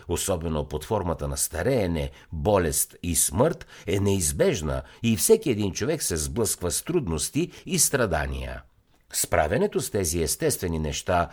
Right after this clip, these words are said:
по емоционално здрав начин може да помогне за смягчаването на страданието, но не и да го заличи напълно. Приемете, че загубата е естествена част от живота. Това е първата стъпка към справянето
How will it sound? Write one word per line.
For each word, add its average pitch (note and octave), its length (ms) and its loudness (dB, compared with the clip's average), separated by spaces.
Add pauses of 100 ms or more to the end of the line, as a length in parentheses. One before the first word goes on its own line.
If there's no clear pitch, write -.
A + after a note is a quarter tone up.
(140)
по F#2+ 120 4
емоционално F2 800 0
здрав D2 380 -2
начин E2+ 460 -2 (260)
може F3+ 280 2
да G2 140 0
помогне G#2+ 600 2 (160)
за F2+ 220 2
смягчаването G2+ 840 0
на C#2+ 120 -4
страданието, D2 880 -2 (200)
но D#2+ 280 2
не E2 180 0
и B2 60 2
да F#3+ 120 6
го E3 120 -2
заличи C#2+ 460 -2
напълно. C2+ 640 0 (720)
Приемете, E3 520 4
че E2+ 240 2
загубата E2 720 0 (200)
е F#2 140 2
естествена A2+ 640 2
част - 320 -2
от A2+ 80 -4
живота. C2+ 600 -6 (420)
Това E2+ 260 4
е D2 140 -2
първата F#3 400 4
стъпка - 480 2
към D2 220 -4
справянето E2+ 800 0